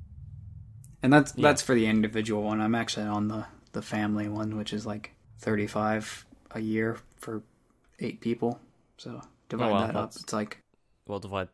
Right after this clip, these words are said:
Speaker 2: yeah, thirty-five by the eight and then that by the twelve. That's pretty good.
Speaker 1: It's re-, it's really, like, not much.
Speaker 2: Yeah.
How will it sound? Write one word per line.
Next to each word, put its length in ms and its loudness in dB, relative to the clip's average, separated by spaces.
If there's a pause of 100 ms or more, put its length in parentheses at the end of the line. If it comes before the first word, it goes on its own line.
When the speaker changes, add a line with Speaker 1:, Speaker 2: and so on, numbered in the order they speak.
(100)
Speaker 2:
yeah, 220 -8
thirty-five 440 -14
by 80 -8
the 160 -10
eight 220 -10
and 80 -14
then 160 -12
that 180 -12
by 120 -12
the 140 -16
twelve. 380 -16 (1700)
That's 140 -8
pretty 180 -18
good. 240 -8 (1160)
Speaker 1:
It's 120 -4
re-, 120 4
it's 240 0
really, 240 2
like, 360 -6 (540)
not 180 -2
much. 380 0 (800)
Speaker 2:
Yeah. 240 -2